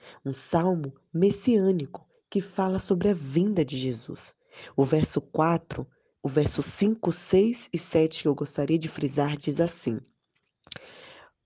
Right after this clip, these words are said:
"O Senhor sentará à direita de Deus e esmagará o rei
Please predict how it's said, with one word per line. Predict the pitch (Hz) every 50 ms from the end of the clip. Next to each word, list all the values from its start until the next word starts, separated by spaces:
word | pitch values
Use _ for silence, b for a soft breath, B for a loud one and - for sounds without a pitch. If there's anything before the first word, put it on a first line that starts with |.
| _ _ _ _ _ _ _
"O | - 170 165
Senhor | - - - 185 160 156 147 156 170 180 180 - - - - _
sentará | _ - - 180 180 170 180 170 160 160 165 170
à | 175
direita | 160 151 165 170 175 196 214 208 233 208
de | - 247 247
Deus | - - 131 113 113 120 - - - _ B B B B B B
e | 160 156 156
esmagará | 139 135 147 156 156 156 151 151 175 180 175 151 139 131 131 - -
o | - 143 139
rei | 127 117 135 135 131 131 143 160